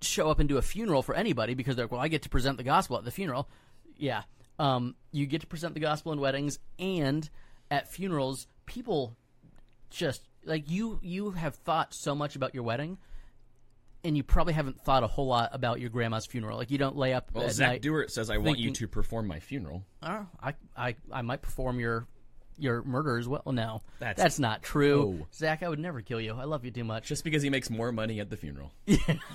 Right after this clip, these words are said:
Speaker 2: You hear this guy?
Speaker 1: But, but people, when you show up to a funeral and you actually know what you're doing, people get really excited. So I would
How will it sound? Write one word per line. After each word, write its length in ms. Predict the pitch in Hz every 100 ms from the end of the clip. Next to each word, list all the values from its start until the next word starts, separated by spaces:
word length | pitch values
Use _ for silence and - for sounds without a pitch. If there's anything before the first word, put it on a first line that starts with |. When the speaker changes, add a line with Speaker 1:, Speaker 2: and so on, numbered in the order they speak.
| - - - - 311 - - - -
Speaker 2:
You 60 | 147
hear 160 | 185
this 160 | 220 202
guy? 200 | 190 202
Speaker 1:
But, 300 | 156 151 - - - - - - - - -
but 220 | 160 156 -
people, 420 | 208 214 170 - - - - -
when 280 | 180 165 156
you 80 | 143
show 160 | 202
up 80 | 180
to 80 | 170
a 40 |
funeral 300 | - 156 165
and 80 | 127
you 100 | 131
actually 220 | 135 127
know 300 | 113 110 123
what 240 | 131 117 127
you're 280 | 120 113 117 131
doing, 320 | 123 131 160 - - -
people 220 | 170 170
get 140 | 139 127
really 180 | 127 123
excited. 420 | - 139 107 113 - -
So 320 | - 127 113 - - - - - - - -
I 140 | 139
would 160 | 143